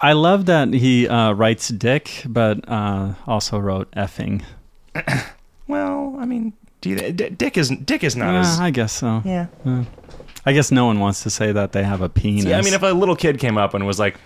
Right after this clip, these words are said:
Speaker 2: "Hey, what's up, dick?" You'd be like, "What?" But if a little kid was, uh, walked in and was like, "Hey, what's up, you fucking dick?" You'd be like, "Hey, now."
Speaker 1: Yeah, I guess that's true.
Speaker 2: That is unacceptable.
Speaker 1: Yeah.
Speaker 2: Uh, yeah, you know, I, I think it's okay. Like, I think there's an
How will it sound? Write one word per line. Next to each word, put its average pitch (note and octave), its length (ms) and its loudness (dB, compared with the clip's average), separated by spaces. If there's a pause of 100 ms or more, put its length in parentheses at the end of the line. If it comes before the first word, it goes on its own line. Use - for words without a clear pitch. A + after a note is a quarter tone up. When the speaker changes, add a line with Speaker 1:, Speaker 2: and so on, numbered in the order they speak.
Speaker 2:
"Hey, F3 240 4
what's C3+ 220 2
up, F2+ 240 -2
dick?" - 360 -2 (400)
You'd B2+ 140 -2
be C3+ 80 2
like, A#2+ 240 2 (100)
"What?" F3+ 760 0
But D3 100 4
if C#3 80 2
a D3 40 2
little D3+ 180 4
kid C#3+ 160 -2
was, - 320 -2
uh, A#2 200 0
walked B2+ 280 0
in B2+ 60 0
and - 20 0
was A2+ 80 0
like, A#2 120 0 (140)
"Hey, F#3 120 2
what's F3+ 200 4
up, G3 180 0
you A#2 60 2
fucking B2 520 2 (120)
dick?" - 380 2 (240)
You'd D3 120 -2
be E3+ 100 4
like, C#3+ 220 2 (120)
"Hey, G#3 200 6
now." G2+ 380 6
Speaker 1:
Yeah, F#3+ 240 4
I E3 80 2
guess D3 220 2
that's A#2+ 240 2
true. F#2 160 0
Speaker 2:
That D#3 100 4
is A#2+ 140 2
unacceptable. C3+ 840 2
Speaker 1:
Yeah. G2 260 0 (220)
Speaker 2:
Uh, A2+ 1120 2
yeah, E3 400 0
you G#3 100 0
know, A3+ 160 2
I, F3 320 0
I A3+ 40 0
think B3 160 -2
it's A3+ 100 -4
okay. G#3+ 300 -4
Like, G#2 280 -4
I C3+ 120 -4
think D#3 160 -4
there's C3 140 -4
an A2 140 -4